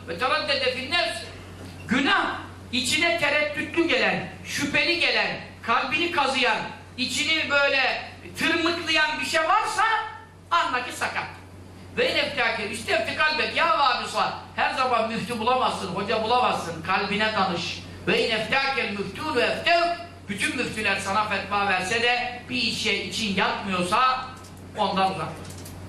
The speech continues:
Ama tabii ki bu cahillikten de olacak iş değil. Yani din işlerin meselesi başka, bir de şüphe meselesi var. Evet. Onun için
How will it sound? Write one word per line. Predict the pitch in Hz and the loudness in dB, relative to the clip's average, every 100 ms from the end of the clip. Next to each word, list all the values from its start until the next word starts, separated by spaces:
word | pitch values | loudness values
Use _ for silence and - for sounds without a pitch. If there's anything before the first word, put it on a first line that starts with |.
| - - - | -14 -8 0
Ama | 254 320 294 | 2 4 2
tabii | 294 - 233 | 0 0 0
ki | 254 233 - - - - - - - 175 277 | 0 -2 -6 -12 -14 -14 -14 -12 -10 -6 0
bu | 320 247 220 - | 2 4 2 0
cahillikten | 220 233 226 226 220 208 196 | 2 4 4 2 2 0 2
de | |
olacak | 196 196 277 262 | 2 4 2 2
iş | 262 | 0
değil. | 220 180 - - - | 0 0 -4 -10 -6
Yani | 160 160 147 - - - - - - | -2 -2 -4 -6 -12 -14 -12 -12 -4
din | 185 | 0
işlerin | 247 208 208 202 196 | 2 2 2 2 2
meselesi | 180 185 175 175 - | 2 2 2 0 2
başka, | 247 - - - | 2 0 -4 -6
bir | |
de | 233 | -4
şüphe | 220 208 254 | -4 0 2
meselesi | 220 - 180 - - | 2 0 -4 -6 -8
var. | - - - - - - - - - | -10 -10 -14 -14 -14 -14 -14 -12 -12
Evet. | - - - - - - | -10 -10 -12 -12 -8 -2
Onun | - - | -2 -2
için | 240 254 | -2 -2